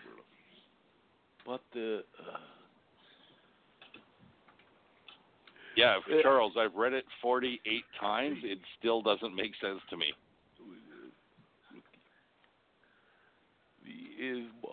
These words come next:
Speaker 1: uh, yeah, it doesn't make a, any sense.
Speaker 2: Anyways, Drew Edwards
Speaker 1: Stampeders
Speaker 2: can get a
Speaker 1: might
Speaker 2: job
Speaker 1: wanna
Speaker 2: there.
Speaker 1: hire a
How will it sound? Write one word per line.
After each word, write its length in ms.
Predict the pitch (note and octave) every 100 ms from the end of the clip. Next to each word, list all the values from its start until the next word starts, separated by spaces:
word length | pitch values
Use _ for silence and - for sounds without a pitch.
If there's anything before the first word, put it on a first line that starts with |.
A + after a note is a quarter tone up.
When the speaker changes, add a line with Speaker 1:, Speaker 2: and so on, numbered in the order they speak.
| - - _ -
Speaker 1:
uh, 80 |
yeah, 320 | B2 B2+ B2+ A#2+
it 160 | B2+ -
doesn't 300 | C#3 B2 B2+
make 200 | B2+ A#2
a, 60 | - - E2
any 300 | B2 C3+ A#2 -
sense. 220 | G2+ E2+ - - _ _ _ - - _ B2+ C3+ C3+ - - - - - - - _ - - - - - _ - - - - - - - _ _ _ _ _ - - - - - - - - - - A2+ G#2+ - -
Speaker 2:
Anyways, 420 | B2+ C3 G#2 F#2+ F2+ F2+ - A2+
Drew 300 | B2 C#3 A#2
Edwards 280 | C#3 F3 F#3+
Speaker 1:
Stampeders 220 | G3 F#3
Speaker 2:
can 0 |
get 100 | F#2
a 20 |
Speaker 1:
might 120 | D#3+ E3
Speaker 2:
job 140 | -
Speaker 1:
wanna 140 | D3 C#3
Speaker 2:
there. 60 |
Speaker 1:
hire 380 | - D3 D3 C#3
a 140 | A#2+